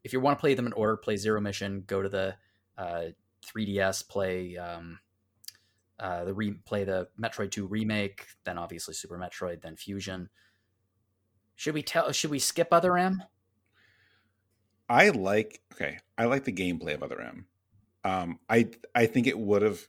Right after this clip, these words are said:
Speaker 2: if they weren't so weird and done this thing where they're like, "It would be really funny if you could just play with the D-pad, even though some areas are three D." That was dumb. That was a bad
Speaker 1: Mm.
Speaker 2: move. Um, outside of that, I thought it was fun. I liked the environments. Uh, just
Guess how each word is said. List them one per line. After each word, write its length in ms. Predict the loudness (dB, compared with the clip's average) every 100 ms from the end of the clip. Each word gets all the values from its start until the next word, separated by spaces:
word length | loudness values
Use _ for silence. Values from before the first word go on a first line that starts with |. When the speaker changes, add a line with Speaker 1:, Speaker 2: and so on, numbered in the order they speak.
| _
Speaker 2:
if 160 | -6 0
they 100 | 2
weren't 240 | 2 -2
so 140 | -2 -2
weird 440 | 0 -2 -2 -4
and 140 | -6 -10 _ _ _ _ _ -20 _ _ -4
done 200 | -2 0
this 220 | -4 -4
thing 200 | -4 -2
where 80 | -2
they're 120 | -2
like, 280 | -4 -6 -10 -20 _
"It 80 | -4
would 80 | 2
be 100 | 0
really 340 | 4 2 2
funny 320 | -2 -2 0
if 80 | -2
you 100 | -6
could 120 | -6
just 160 | -8 -6
play 160 | -2 -2
with 140 | -2
the 60 | -8
D-pad, 680 | -8 -8 -6 -6 -6 -8 -8
even 220 | -6 -4
though 100 | -6
some 240 | -6 -6
areas 420 | -4 -4 -6 -6
are 60 | -10
three 260 | -12 -10 -8
D." 360 | -8 -8 -10 _ -20 _
That 140 | -4
was 120 | -4
dumb. 400 | -4 -4 -4 -12 -18 _ _ _ _ _
That 100 | 2
was 120 | 2 2
a 40 |
bad 240 | 2 2
Speaker 1:
Mm. 40 | 0
Speaker 2:
move. 400 | -6 -10 -18 -20 _
Um, 380 | 0 0 -2 -6 _ _ -20 -20 _ _
outside 340 | 6 6 8 8
of 100 | 10
that, 200 | 8 8
I 80 | 4
thought 200 | 2 2
it 80 | 2
was 160 | -4 -4
fun. 440 | -4 -2 -2 -4
I 80 | -6
liked 220 | -4 -4
the 80 | -4
environments. 880 | -4 -2 -2 -4 -6 -10 -12 -14 -8
Uh, 200 | -4 -2
just 320 | -2 -6 -10